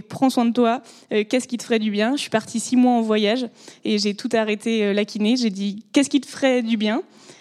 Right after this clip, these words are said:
Et, euh, et en fait, le bien-être pour moi et pour les autres, j'adore ça. Donc je me suis dit, « Ok, mets un pied dans le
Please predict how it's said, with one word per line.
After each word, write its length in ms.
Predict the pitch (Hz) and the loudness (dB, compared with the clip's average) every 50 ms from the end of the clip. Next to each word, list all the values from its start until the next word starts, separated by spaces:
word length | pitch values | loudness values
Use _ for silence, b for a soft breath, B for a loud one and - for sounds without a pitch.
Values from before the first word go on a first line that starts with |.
| B B B B B B B B - | B B B B B B B B -2
Et, 260 | - 220 220 214 208 | 0 2 4 4 4
euh, 220 | 202 202 196 190 185 - | 4 4 2 2 2 2
et 80 | 202 202 | 0 -2
en 60 | 196 | 0
fait, 180 | - 220 208 | -2 -2 0
le 100 | 220 208 | 0 0
bien-être 720 | 202 196 196 220 220 220 233 233 226 220 226 - - - - _ _ - | 0 0 0 -2 0 2 2 2 2 0 -2 -8 -16 -18 -20 _ _ -6
pour 180 | - 269 254 | -2 0 4
moi 320 | 240 247 262 247 240 233 220 226 - - | 4 6 6 4 2 0 -4 -8 -8 -6
et 100 | 202 220 | -6 -4
pour 200 | 208 226 233 220 | -4 -2 -2 0
les 200 | 226 220 208 208 | 0 0 0 -2
autres, 220 | 220 220 - - - | -4 -6 -6 -12 -12
j'adore 400 | - 202 208 196 196 202 208 202 | -6 -6 -4 -2 -2 -2 -2 -4
ça. 240 | - - 233 226 262 | -4 -2 0 0 2
Donc 160 | 247 220 220 | 2 0 0
je 20 | 202 | 0
me 60 | 208 | -2
suis 160 | 196 - 220 | -4 -2 0
dit, « 60 | 220 233 | 2 2
Ok, 200 | 240 240 220 196 208 | 2 2 -2 -2 0
mets 160 | 220 240 262 | 0 2 2
un 100 | 277 269 | 2 2
pied 180 | 269 - 285 | 0 0 2
dans 280 | 254 240 226 233 226 220 | 2 4 2 2 0 0
le 160 | 226 226 220 | 0 0 -2